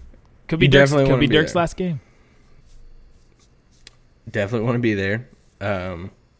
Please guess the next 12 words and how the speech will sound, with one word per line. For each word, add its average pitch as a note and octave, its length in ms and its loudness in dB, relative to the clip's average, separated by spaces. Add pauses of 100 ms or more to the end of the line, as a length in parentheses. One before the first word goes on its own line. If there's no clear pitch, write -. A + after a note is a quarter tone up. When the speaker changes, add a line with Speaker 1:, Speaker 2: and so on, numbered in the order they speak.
(280)
Speaker 2:
when G#2+ 180 -8
it G2 120 -10
comes A2+ 340 -6
to, G#2 480 -6 (440)
Nick A2 280 -4
and A#2 100 -6
I G2 80 -6
were G2+ 100 -6
talking G#2 340 -4
about F#2+ 480 -6
the, F#2+ 520 -8
uh, E2 380 -10